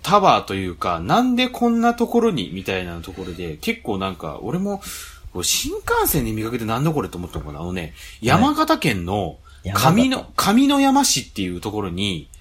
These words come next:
Speaker 2: 上山市。
Speaker 1: えっと、あのね、あの、スカイタワー四十一っていうのがあって、あの、
Speaker 2: はいはい。
Speaker 1: 地上四十一階の高層マンションなんですよ。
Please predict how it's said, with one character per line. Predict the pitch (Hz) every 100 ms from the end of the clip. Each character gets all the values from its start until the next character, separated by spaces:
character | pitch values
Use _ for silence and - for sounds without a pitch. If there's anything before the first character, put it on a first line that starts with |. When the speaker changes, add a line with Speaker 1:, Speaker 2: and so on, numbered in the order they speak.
| -
Speaker 2:
上 | 101 104
山 | 107 104 98 92
市。 | - -
Speaker 1:
え |
っ | - - - - - - - -
と、 |
あ | 95
の |
ね、 | 90 117 -
あ | 90
の、 | 87 82 80 80 - - - -
ス | - -
カ | 254
イ | 269
タ | 302
ワ | 196 107
ー | 110
四 | 190 156
十 | 92
一 | 85 - -
っ |
て |
い | 78
う |
の | 76
が |
あ |
っ | 73
て、 | - 87 73 73 - -
あ | - 90
の、 |
Speaker 2:
は | 85
い |
は | 82
い。 | - - -
Speaker 1:
地 | - - 139
上 | 202 302 269
四 | 269 320
十 | 185 127 107
一 | 104
階 | - 151 139
の | 120 - - - - - - - -
高 | - 214
層 | 214 226
マ | 220
ン | 175
シ |
ョ | 92
ン |
な |
ん | 73
で |
す | -
よ。 | 76